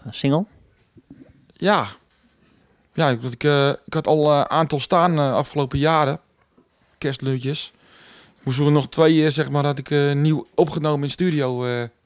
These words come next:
Speaker 2: pas geleden. Nou, die zijn erbij gevoegd, toegevoegd. Nou, het is echt, eh, een leuke album geworden van zes liedjes. Allemaal.
Speaker 1: En je hebt ook een sjaaltje meegenomen. Is dit ook, eh, te koop allemaal?
Speaker 2: Ja, die zijn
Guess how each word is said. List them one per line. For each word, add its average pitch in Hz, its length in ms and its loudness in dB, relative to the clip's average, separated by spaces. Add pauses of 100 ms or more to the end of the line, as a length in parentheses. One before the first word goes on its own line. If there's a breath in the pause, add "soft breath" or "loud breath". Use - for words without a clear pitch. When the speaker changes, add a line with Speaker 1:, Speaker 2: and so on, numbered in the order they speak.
Speaker 2:
pas 151 220 2
geleden. 131 440 -6 (1700 soft breath)
Nou, 139 160 -2
die 120 100 -2
zijn 143 160 0
erbij 147 260 2
gevoegd, 165 300 -2
toegevoegd. 170 680 0 (240)
Nou, 139 180 -4
het 127 140 -8
is 160 80 -2
echt, - 120 -8
eh, 143 220 0 (580 soft breath)
een 117 160 -8
leuke 165 320 2
album 151 340 0
geworden 147 340 -2
van 139 160 -4
zes 147 200 -2
liedjes. 196 480 -6 (460)
Allemaal. 151 420 -8 (1300)
Speaker 1:
En - 100 -20
je 113 60 -20
hebt 107 120 -20
ook 113 60 -6
een 117 60 0
sjaaltje 139 360 4
meegenomen. 143 520 4 (320 loud breath)
Is 156 220 4
dit 160 160 4
ook, 165 120 4
eh, 147 160 6
te 139 160 0
koop 190 280 6
allemaal? 196 400 6 (200)
Speaker 2:
Ja, - 220 -16 (500)
die 131 120 -12
zijn - 180 -8